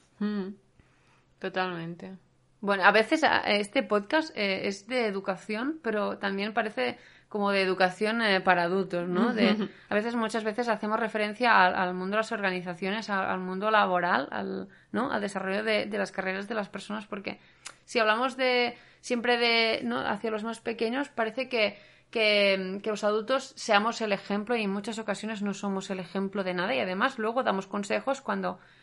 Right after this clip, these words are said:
Speaker 2: eh, pues, mm, no sé, hay gente que <laughs> da consejos que es bastante infeliz,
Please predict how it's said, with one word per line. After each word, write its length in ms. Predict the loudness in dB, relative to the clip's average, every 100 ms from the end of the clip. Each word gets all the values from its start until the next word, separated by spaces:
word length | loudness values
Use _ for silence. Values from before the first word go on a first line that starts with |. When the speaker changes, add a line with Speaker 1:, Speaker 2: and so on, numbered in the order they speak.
| _ -6
Speaker 2:
eh, 340 | 0 2 2 -2
pues, 220 | -8 -10 -20 -20 _ _ -16
mm, 520 | -16 -14 -16 -18 -20 -20 _ _ _ _ _ -16
no 120 | -10 0
sé, 120 | 4
hay 120 | 4
gente 360 | 2 -2 -2 -4
que 120 | -4
<laughs> 0 |
da 180 | -4 -2
consejos 560 | 0 2 2 2 -4
que 100 | -4
es 80 | -6
bastante 360 | -6 -6 -6 -6
infeliz, 640 | -6 -4 -2 0 -2 -4